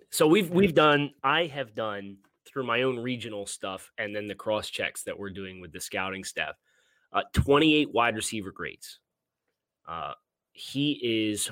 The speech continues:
Speaker 1: wide receiver, not a math guy, one, two, three,
Speaker 2: <laughs>
Speaker 1: four,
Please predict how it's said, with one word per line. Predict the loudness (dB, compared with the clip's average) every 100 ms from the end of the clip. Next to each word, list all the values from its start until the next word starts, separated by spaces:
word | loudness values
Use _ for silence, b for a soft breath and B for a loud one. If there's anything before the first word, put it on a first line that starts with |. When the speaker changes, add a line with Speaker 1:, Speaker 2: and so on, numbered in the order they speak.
| -4
Speaker 1:
wide | 0 0 0
receiver, | -4 -4 -2 -4 -4 -4 -6 -8 _ _ _ _ _ _ _
not | -14 -8
a |
math | -2 -2 -2 -4
guy, | -4 -4 -8 _
one, | -8 -6 -8 -10
two, | -10 -10 -10 -16
three, | -16 -16 -12
Speaker 2:
<laughs> | -14 -14 -14
Speaker 1:
four, | -16